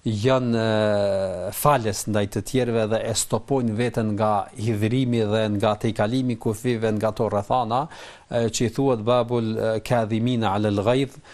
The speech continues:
ata njerëz të cilët e stopojnë veten nga, ë, edhe e frenojnë veten nga, ë, reagimi i tepruar në rrethana kur,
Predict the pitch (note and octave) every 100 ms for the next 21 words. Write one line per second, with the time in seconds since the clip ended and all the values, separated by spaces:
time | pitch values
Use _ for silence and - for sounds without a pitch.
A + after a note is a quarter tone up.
0 | - - A2+ C3+ B2 B2 A2 A2+ G#2 A#2+
1 | A#2 A#2 - A#2 - C3+ A2+ G#2+ B2 A#2+
2 | A2 G#2 A2 G#2+ G#2 - - - A2+ A2
3 | G2+ A#2+ A#2 A#2+ A2+ G#2 A#2 A2+ B2+ C#3
4 | A#2+ B2+ A#2+ A#2 A2 G#2 A2 G#2+ G#2 -
5 | - - - A2+ G#2+ G#2 G#2 G#2 G#2 G#2
6 | F#2+ A2 A#2+ A#2+ A#2+ A2+ C#3 B2+ A#2+ A#2
7 | - G#2 B2+ C3 B2 A2+ G#2+ G#2+ G#2+ G#2
8 | B2 A#2 A2 - A#2